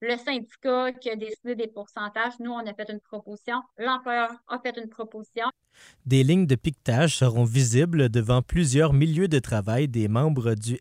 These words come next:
Speaker 2: S P S O les huit et neuf novembre.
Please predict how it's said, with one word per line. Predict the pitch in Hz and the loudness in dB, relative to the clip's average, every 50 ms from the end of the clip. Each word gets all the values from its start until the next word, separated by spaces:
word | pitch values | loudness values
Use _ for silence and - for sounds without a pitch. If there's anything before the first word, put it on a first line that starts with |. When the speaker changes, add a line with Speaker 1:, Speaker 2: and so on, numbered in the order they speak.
| _ | _
Speaker 2:
S | - 160 147 - | -4 -4 -4 -4
P | - - 156 151 | -4 -2 0 0
S | 135 107 98 - - | 2 0 0 0 0
O | 151 170 208 - - - - - - | 0 0 -2 -4 -10 -20 -14 -4 0
les | 127 123 | 2 2
huit | 117 117 135 175 180 _ - - | 4 4 2 0 0 _ -8 -6
et | - 151 147 | -2 0 2
neuf | 143 160 156 - - | 4 2 2 2 4
novembre. | 143 127 110 113 101 95 92 92 - | 4 4 4 4 2 0 -2 -4 -8